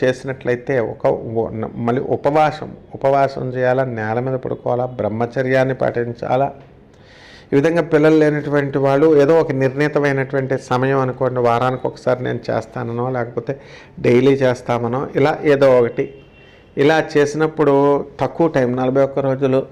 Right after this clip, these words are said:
ఇలా కనుక మీరు మండల దీక్షతో కూడా చేసేవాళ్ళు ఉన్నారు, కొంతమంది సంవత్సరాల తరబడి చేసేటటువంటి వాళ్ళు ఉన్నారు. కాబట్టి జాగ్రత్తగా మీ నియమాలు అనేటటువంటివి ఇవి.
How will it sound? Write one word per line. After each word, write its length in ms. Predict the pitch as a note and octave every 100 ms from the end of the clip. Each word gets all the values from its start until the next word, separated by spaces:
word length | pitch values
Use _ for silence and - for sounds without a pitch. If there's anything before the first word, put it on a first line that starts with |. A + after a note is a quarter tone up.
| C3
ఇలా 160 | C3
కనుక 380 | C3 - C3+ C3
మీరు 180 | C3 B2+
మండల 360 | B2 A#2+ C#3+ D3
దీక్షతో 520 | C#3 C3+ - C#3+ C3
కూడా 220 | C3+ C3 C3+
చేసేవాళ్ళు 420 | B2+ C#3 B2+ B2+
ఉన్నారు, 320 | B2 B2 C#3+ - - - - - -
కొంతమంది 420 | C3 C3+ C3+ C3
సంవత్సరాల 480 | C3+ B2+ B2+ C#3 C#3
తరబడి 440 | B2+ B2+ C3+ C3
చేసేటటువంటి 640 | B2 C3 C3 B2+ B2+ A#2+
వాళ్ళు 220 | B2 A#2+ A#2+
ఉన్నారు. 260 | A#2+ A#2+
కాబట్టి 340 | A#2 A2+ A#2+ B2
జాగ్రత్తగా 460 | A2+ A2+ - C#3
మీ 180 | C#3 B2+
నియమాలు 560 | B2 B2+ D3 E3 E3 D3+
అనేటటువంటివి 800 | C3+ C3+ C3 B2+ C3 C3 B2
ఇవి. 240 | A#2 B2+